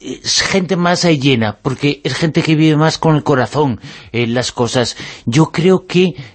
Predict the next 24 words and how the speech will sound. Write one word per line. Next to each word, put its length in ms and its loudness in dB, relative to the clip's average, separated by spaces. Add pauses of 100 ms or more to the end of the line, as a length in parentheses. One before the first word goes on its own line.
(240)
Europa, 680 0 (120)
y 120 -16
nosotros 400 -8
formamos 400 0
parte 260 -4
de 80 4
Europa, 400 0 (320)
no 220 2
nos 180 0
hemos 240 2
dado 200 0
cuenta 340 -2
que 180 2
nosotros 640 2
somos 400 -2
una 160 0
excepción, 460 -2
que 80 2
estamos 340 0
más 220 0
cerca 260 0
de 60 4
Latinoamérica, 840 0 (360)
eh, 260 -2